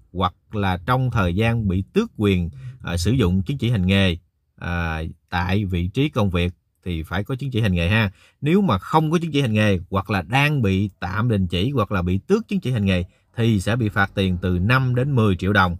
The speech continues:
Đó, đúng không? Rất là rõ ràng. Vậy mà cô này cô khẳng định là trên mạng rất là ghê ha, có, có khả năng là kê to bốc thuốc cho người ta, kê to cô lấy tư cách pháp nhân gì? Và, và những cái to đó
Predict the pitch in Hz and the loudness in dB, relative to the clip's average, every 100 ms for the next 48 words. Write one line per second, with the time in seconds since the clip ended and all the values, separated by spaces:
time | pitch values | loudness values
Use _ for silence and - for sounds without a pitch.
0 | _ _ _ - - 90 117 143 - _ | _ _ _ -18 -4 2 2 2 -4 _
1 | - 131 151 139 - _ _ _ - 180 | -4 2 4 4 -2 _ _ _ -8 -2
2 | 127 120 147 123 107 - - 107 117 98 | 0 2 2 2 2 -4 -6 -2 -2 0
3 | 123 127 113 98 123 - 113 127 101 113 | 0 2 0 -2 -6 -6 -4 -2 0 0
4 | 95 _ - - 117 101 92 139 147 107 | -2 _ -12 -4 0 2 2 0 2 2
5 | 120 123 131 131 - 127 120 117 117 110 | 4 4 4 0 -4 -2 0 0 -2 -4
6 | 143 131 131 120 101 85 82 _ _ _ | -6 -4 -4 -2 -2 -2 -6 _ _ _
7 | 135 135 139 143 143 135 180 - 190 214 | 2 2 4 4 4 2 -2 -2 -2 -2
8 | 160 135 98 110 123 135 135 143 143 139 | -4 -2 -2 0 0 -2 -4 -4 0 0
9 | 139 151 151 165 190 147 170 185 180 160 | 0 0 0 0 -2 -2 -2 -2 -2 0
10 | 139 113 120 120 - - 110 120 123 107 | 2 2 2 -2 -12 -4 2 2 2 0
11 | 113 113 139 196 - 143 151 165 196 | 2 2 0 -2 -2 0 2 2 0